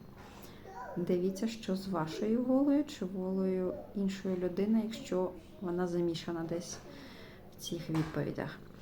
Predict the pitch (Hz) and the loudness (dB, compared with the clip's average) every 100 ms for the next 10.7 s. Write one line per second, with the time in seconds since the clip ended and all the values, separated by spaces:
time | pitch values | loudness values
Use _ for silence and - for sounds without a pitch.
0 | - - - - - - - - 202 196 | -14 -14 -14 -14 -16 -16 -14 -2 4 6
1 | 190 185 185 - 170 139 - - - 185 | 6 6 2 0 0 0 -2 -4 -2 -2
2 | 175 170 156 147 156 147 - 147 - - | 0 2 2 2 0 0 0 -2 -2 -2
3 | 147 139 - 151 - - - - - - | 0 -2 -2 -4 -2 -6 -6 -8 -8 -6
4 | - - - - - - 226 226 226 - | -6 -4 -6 -6 -4 0 2 2 0 -4
5 | - - 185 269 - - - - - - | -4 -2 2 2 2 -6 -12 -14 -12 -6
6 | 175 180 165 - - 120 - - - - | 2 4 4 0 -2 -2 -4 -12 -14 -14
7 | - - - - - - - - - - | -14 -14 -12 -14 -14 -16 -14 -8 -8 -8
8 | - - - - - - - 214 330 330 | -12 -14 -14 -14 -10 -6 2 6 8 10
9 | 294 277 247 196 180 160 170 196 196 170 | 12 12 12 10 8 6 6 6 8 8
10 | 160 - - - - - - | 6 6 4 2 2 2 0